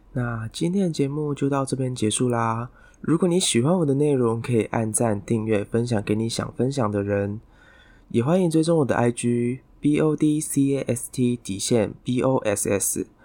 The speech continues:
有什么烦恼，也可以寄信到我的解忧信箱，B O D C A S T一二三零小老鼠Gmail dot com。如果你想支持我，可以给我一杯酒的鼓励，让我继续讲更多的故事给你们听哦。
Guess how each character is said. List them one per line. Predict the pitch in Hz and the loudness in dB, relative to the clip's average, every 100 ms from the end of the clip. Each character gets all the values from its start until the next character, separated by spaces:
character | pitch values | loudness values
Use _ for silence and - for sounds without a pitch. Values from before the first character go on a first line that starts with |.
| - - - - - | -20 -18 -18 -6 0
有 | 156 | 2
什 | 196 | 4
么 | 180 | 2
烦 | 143 139 | 2 2
恼， | 156 135 - | 4 2 2
也 | 113 | 2
可 | 139 | 2
以 | 127 | 2
寄 | - 135 | 2 0
信 | 139 | 0
到 | 135 131 | 2 2
我 | 110 | 2
的 | 110 | 0
解 | - 101 104 | -2 -2 2
忧 | 113 | 2
信 | 123 135 | 2 -2
箱 | 117 117 113 117 131 - - - | 0 0 -2 -4 -10 -16 -6 0
，B | 151 | 2
O | 156 | 4
D | 156 156 151 | 4 2 2
C | 156 - 139 139 | 0 2 4 4
A | |
S | - 120 - | 2 -2 -2
T | 123 113 | 0 0
一 | 123 123 | 0 2
二 | 135 123 | 2 2
三 | 117 120 117 | 0 0 0
零 | 104 107 | -2 -4
小 | - 107 | -4 0
老 | 101 117 | 2 2
鼠 | - 110 - | 2 0 -2
Gmail | - 107 117 98 | -4 -4 -2 -2
dot | - - | -6 -8
com。 | - 101 - _ - - - - - - | -6 -6 -6 _ -20 -20 -20 -20 -16 -2
如 | 139 | 0
果 | 165 | 2
你 | 175 | 2
想 | 180 | 0
支 | 143 180 | 2 0
持 | - 156 | 2 2
我， | 139 123 95 - | 4 4 2 -2
可 | - | 0
以 | 113 | 0
给 | - 110 | 2 0
我 | 107 | 0
一 | 139 | -2
杯 | - 139 | 2 2
酒 | 135 107 | 4 0
的 | 104 | 2
鼓 | 104 | 0
励， | 101 117 101 - | 2 2 0 -2
让 | 120 117 104 | -4 -2 -2
我 | 95 | -2
继 | 120 113 | -2 0
续 | 120 107 | 0 0
讲 | 98 95 - | -2 -6 -2
更 | 156 139 | 0 2
多 | 135 123 | 2 2
的 | |
故 | 117 123 | 0 -2
事 | - 107 - | 0 -4 -4
给 | 104 | -4
你 | 104 | -4
们 | 98 95 | -4 -6
听 | 113 117 | -8 -4
哦。 | 117 117 | -4 -4